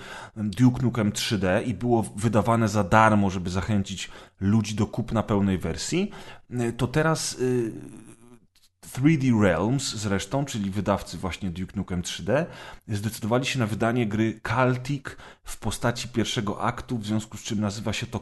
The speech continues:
Cultic Chapter One i jest jakby pełną wersją gry, nie ma adnotacji o tym, że jest to Early Access i kosztuje trzydzieści pięć złotych,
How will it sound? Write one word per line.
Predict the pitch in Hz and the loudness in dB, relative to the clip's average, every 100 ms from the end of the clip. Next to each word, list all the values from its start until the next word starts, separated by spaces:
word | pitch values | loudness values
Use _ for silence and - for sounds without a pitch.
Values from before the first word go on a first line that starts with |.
| - | -2
Cultic | 123 120 113 117 101 - - - - - | 2 2 0 -2 -4 -6 -14 -20 -18 -2
Chapter | 127 113 - 107 98 101 | 0 0 -2 -2 2 4
One | 113 135 147 143 - - _ _ _ _ _ | 4 4 2 -2 -10 -20 _ _ _ _ _
i | 165 170 | -2 2
jest | 147 143 - - _ _ - | 4 2 -2 -12 _ _ -4
jakby | 120 107 113 | -2 0 0
pełną | 139 135 113 | 4 4 4
wersją | 98 87 92 | 0 -2 -4
gry, | 80 90 165 - _ | -2 -2 -4 -6 _
nie | 107 117 | 2 2
ma | 110 | 2
adnotacji | 101 101 98 110 101 101 98 | 0 0 0 0 -2 -4 -4
o | 101 | -2
tym, | 104 90 | -2 -2
że | 98 | -2
jest | 95 - | -4 -6
to | |
Early | 95 90 92 | -8 -4 -4
Access | - - 208 - - - _ _ | -4 -2 -2 -4 -14 -20 _ _
i | - | -2
kosztuje | 220 - 151 | -2 4 4
trzydzieści | 165 - 131 127 127 | 4 2 0 0 -2
pięć | 123 139 | 0 2
złotych, | 127 101 - 82 - | 4 2 2 -6 -8